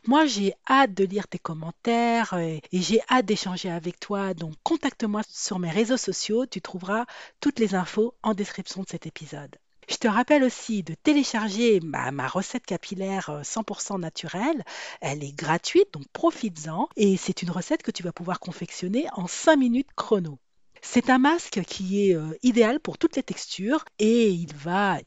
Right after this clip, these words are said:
hydrater et nourrir tes cheveux en profondeur et sans les alourdir.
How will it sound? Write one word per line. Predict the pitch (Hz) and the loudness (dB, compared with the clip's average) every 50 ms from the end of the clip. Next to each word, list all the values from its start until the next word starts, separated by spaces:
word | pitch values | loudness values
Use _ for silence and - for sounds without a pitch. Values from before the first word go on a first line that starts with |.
| _ _ | _ _
hydrater | 269 240 208 185 165 - 175 175 - _ - 190 185 202 220 202 - 233 | -2 -2 0 -2 -2 -2 -2 -4 -4 _ -6 -4 -2 -2 -2 -2 0 0
et | 202 190 | 0 2
nourrir | 196 208 247 233 190 208 226 240 - | 4 4 4 4 4 2 0 -2 -2
tes | - 190 | -4 -4
cheveux | - - 196 180 202 | -4 -4 -6 -6 -6
en | - 156 | -6 -8
profondeur | - - 196 185 - - 160 151 139 175 185 190 208 208 185 | -8 -8 -8 -8 -8 -10 -14 -14 -10 -6 -4 -2 -2 -2 -2
et | 156 143 147 143 135 - | -4 -6 -10 -12 -12 -12
sans | - - - 196 196 | -10 -4 -2 0 0
les | 170 156 147 | 0 -2 -4
alourdir. | 165 147 143 135 131 131 - - 156 143 | -6 -8 -8 -10 -14 -16 -16 -16 -18 -18